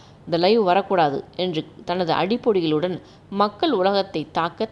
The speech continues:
தயாரானார்கள். மக்கள் உலகம் ஓனரின் ஈ சி ஆர் பங்களா கேசவனின் ஆட்களின் பாதுகாப்பிற்கு கீழே வந்தது. அந்த காட்சிகளை முதலில் லைவில் இணைத்தார்கள். தாங்கள் லைவ் போடுவதால் அதை தடுப்பதற்கு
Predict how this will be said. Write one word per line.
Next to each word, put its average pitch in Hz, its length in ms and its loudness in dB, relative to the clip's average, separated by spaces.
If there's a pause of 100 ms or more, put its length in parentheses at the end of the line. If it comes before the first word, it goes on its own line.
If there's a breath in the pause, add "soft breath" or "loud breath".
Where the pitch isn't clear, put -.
தயாரானார்கள். 143 840 -2 (1000 loud breath)
மக்கள் 240 400 0
உலகம் 226 480 0
ஓனரின் 220 400 0
ஈ 196 140 -2
சி 269 220 0
ஆர் 170 160 0
பங்களா 156 460 -2 (280)
கேசவனின் 285 640 -2
ஆட்களின் 175 560 -4
பாதுகாப்பிற்கு 180 760 -2
கீழே 165 380 -2
வந்தது. 131 420 -4 (560 loud breath)
அந்த 240 280 -2
காட்சிகளை 254 580 0
முதலில் 220 380 0
லைவில் 185 460 0
இணைத்தார்கள். 160 600 -2 (380 loud breath)
தாங்கள் 214 340 0
லைவ் 208 300 2 (100)
போடுவதால் 170 580 2
அதை 175 240 -2
தடுப்பதற்கு 196 840 -2